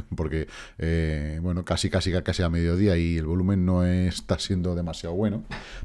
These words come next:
Vamos a ver qué pasa después de la apertura de las bolsas. En cuanto a las bolsas en general, vemos que el S P quinientos está planito, ¿vale? Está diciendo, bueno, pero se ha estado cayendo y ha rebotado, eso es bueno.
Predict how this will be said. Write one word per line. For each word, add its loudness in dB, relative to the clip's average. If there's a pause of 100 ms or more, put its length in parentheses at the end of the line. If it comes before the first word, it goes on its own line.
Vamos 8
a 8
ver 6
qué 6
pasa 4
después 6
de 10
la 8
apertura 2
de 4
las 0
bolsas. 2 (460)
En 4
cuanto 10
a 12
las 10
bolsas 6
en 4
general, 8
vemos 8
que 4
el 0 (760)
S 2
P 4
quinientos 4
está 0
planito, 0 (640)
¿vale? -6
Está -4
diciendo, 0
bueno, -4 (240)
pero -6
se -6
ha -2
estado -2
cayendo 2
y -2
ha 2
rebotado, -2
eso -10
es -14
bueno. 0